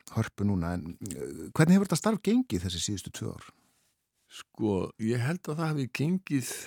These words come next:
Speaker 2: býsna vel og, eh, það sem að ég hef séð í erlendum fjölmiðlum og þá er yfirleitt talað um það að Ísl-, að Íslendingum hafi tekist vel til.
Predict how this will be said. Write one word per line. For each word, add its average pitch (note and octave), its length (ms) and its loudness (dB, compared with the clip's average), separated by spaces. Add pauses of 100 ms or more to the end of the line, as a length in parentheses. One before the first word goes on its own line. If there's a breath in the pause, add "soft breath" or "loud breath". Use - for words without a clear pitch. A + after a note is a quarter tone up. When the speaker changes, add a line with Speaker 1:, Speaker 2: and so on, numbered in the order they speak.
(180)
Speaker 2:
býsna C#3 500 -2
vel C#3 500 2
og, F#2+ 300 0
eh, F2 400 -2
það A2 260 -2
sem A2 220 2
að G2 140 0 (100)
ég G#2 140 2
hef G2 100 -4
séð G2+ 320 0
í F2 80 0
erlendum G#2 420 0
fjölmiðlum A2+ 640 2
og F2+ 80 -8
þá G2 60 -2 (100)
er G2 140 2
yfirleitt G#2+ 260 -2
talað G2+ 300 0
um F#2 100 -2
það F#2+ 300 -2
að D#2 100 -6
Ísl-, G#2 320 -6
að F2 240 -4
Íslendingum G2+ 500 -2
hafi G#2+ 160 0
tekist A2 460 -4
vel C3 320 -2
til. - 300 -4